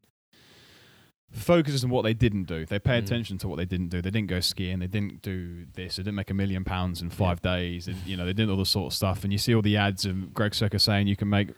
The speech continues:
Speaker 1: I made two hundred forty million pounds. I went for a swim in the sea. I'm rich as balls." Yeah,
Speaker 2: Didn't
Speaker 1: okay,
Speaker 2: take
Speaker 1: mate.
Speaker 2: long
Speaker 1: Thank
Speaker 2: to
Speaker 1: you very
Speaker 2: appear
Speaker 1: much.
Speaker 2: on the
Speaker 1: Yeah.
Speaker 2: podcast this year.
Speaker 1: Yeah, sorry, mate. Really sorry. But, uh, you know, we have all these things and all these options and opin-, opinions of people saying, us,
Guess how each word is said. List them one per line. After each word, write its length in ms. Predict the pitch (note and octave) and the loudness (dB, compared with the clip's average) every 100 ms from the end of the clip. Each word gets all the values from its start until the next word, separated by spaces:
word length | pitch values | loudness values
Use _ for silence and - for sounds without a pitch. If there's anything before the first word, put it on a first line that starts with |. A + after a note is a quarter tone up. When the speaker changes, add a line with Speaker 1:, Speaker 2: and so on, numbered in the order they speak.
| - | 2
Speaker 1:
I 120 | G#2 | 4
made 220 | G#2+ G#2 G#2 | 6 4 6
two 120 | C3 | 6
hundred 280 | A#2 G#2 G2 | 8 6 2
forty 280 | A#2+ G#2 G#2+ | 2 2 4
million 300 | G2+ G2 F#2+ | 4 2 2
pounds. 320 | G#2 G2 F#2 | 2 2 2
I 40 | |
went 240 | F#2+ F#2+ F2 | 2 2 0
for 80 | |
a 40 | G2 | 0
swim 320 | - C3 A#2+ | 4 6 6
in 60 | A2 | 4
the 80 | |
sea. 440 | G#2 - B2+ B2 B2 | 2 6 8 10 8
I'm 280 | A2+ A#2 B2 | 8 8 8
rich 320 | B2+ B2+ C3 | 8 6 4
as 100 | A2+ | 6
balls." 480 | B2 B2 A2+ G2+ A#2 | 10 10 10 6 6
Yeah, 120 | A2+ | 6
Speaker 2:
Didn't 120 | A2 | 6
Speaker 1:
okay, 100 | A#2 C3+ | 8 8
Speaker 2:
take 80 | |
Speaker 1:
mate. 0 | |
Speaker 2:
long 100 | C3 B2+ | 8 6
Speaker 1:
Thank 80 | |
Speaker 2:
to 60 | A2 | 8
Speaker 1:
you 120 | C3 | 8
very 20 | G#2 B2+ | 10 10
Speaker 2:
appear 80 | A#2 | 10
Speaker 1:
much. 100 | A2+ | 8
Speaker 2:
on 60 | |
the 60 | G2 | 6
Speaker 1:
Yeah. 80 | G2 | 6
Speaker 2:
podcast 260 | A2+ A2 | 6 6
this 200 | - - | 2 4
year. 100 | A3+ - F2+ | 8 8 6
Speaker 1:
Yeah, 120 | - | 2
sorry, 340 | C#2+ F#3 F#2+ E2 | 4 4 4 2
mate. 300 | D#2+ E2 - - | -2 -4 -6 -8
Really 180 | E2 E2 | -8 -8
sorry. 300 | - D#2+ E2 | -8 -8 4
But, 160 | D#3+ D#3 | 8 10
uh, 200 | D3+ C#3+ - - - - - | 10 8 2 -20 -20 -18 0
you 100 | D#3 | 6
know, 80 | C#3+ | 8
we 100 | D#3 | 8
have 160 | F3 | 8
all 80 | E3 | 8
these 220 | D#3 C3 | 8 6
things 260 | D3 B2 G#2+ | 6 6 6
and 100 | A2+ | 4
all 120 | B2+ | 6
these 320 | A#2+ A#2 G#2+ A#2 | 6 6 4 0
options 580 | A#2+ - A2 G#2 G2+ | 0 0 0 0 0
and 280 | G2+ G2+ G2+ | 0 0 -2
opin-, 420 | G#2 - B2+ A#2+ | -2 2 2 2
opinions 380 | - D3 C#3 A#2+ | 2 4 6 6
of 80 | A2 | 4
people 240 | B2+ A2 | 2 2
saying, 300 | A2 A#2+ A2 | 2 4 4
us, 100 | G#2+ | 2